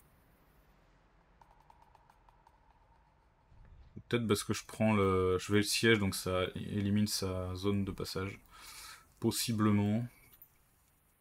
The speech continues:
C'est clair qu'être arrêté par un fort avec juste un mec dedans, <laughs> ça fait un peu chier. On va pas se mentir.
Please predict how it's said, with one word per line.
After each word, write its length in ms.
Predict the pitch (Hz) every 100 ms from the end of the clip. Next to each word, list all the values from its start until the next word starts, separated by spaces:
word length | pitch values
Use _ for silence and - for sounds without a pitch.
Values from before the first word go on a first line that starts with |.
| _ _ _ -
C'est 120 | -
clair 200 | 104 135
qu'être 240 | - 107 117
arrêté 420 | 110 117 131 127
par 200 | - 95
un 80 | 98
fort 420 | - 123 120 107
avec 180 | 92 92
juste 320 | 95 123 -
un 60 | 113
mec 180 | 107
dedans, 320 | 104 107 127 139
<laughs> 0 |
ça 200 | - - - - 131
fait 260 | - - 175
un 80 | - -
peu 120 | 156 -
chier. 320 | - 113 104 - - - - - - - -
On 100 | -
va 80 | -
pas 140 | - 139
se 140 | -
mentir. 540 | 139 - 127 104 87